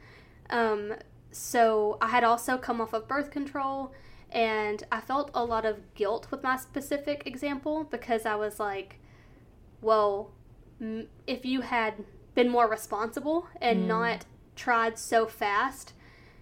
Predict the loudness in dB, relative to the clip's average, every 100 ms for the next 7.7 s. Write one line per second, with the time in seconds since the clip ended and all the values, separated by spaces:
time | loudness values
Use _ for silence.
0 | -20 -20 -6 2 4 4 2 0 2 2
1 | 0 -4 -6 -4 -2 -2 0 -2 0 0
2 | 0 0 -4 -6 -6 -4 -4 -4 -10 -2
3 | -2 0 -2 0 0 2 0 -2 -8 -6
4 | -6 -6 -6 -4 -4 -6 -8 -6 -4 -4
5 | -2 -4 -2 -4 -2 -6 -2 0 2 0
6 | 0 -4 -4 -4 -6 -4 -6 -4 -4 -2
7 | -4 -6 -2 0 0 -2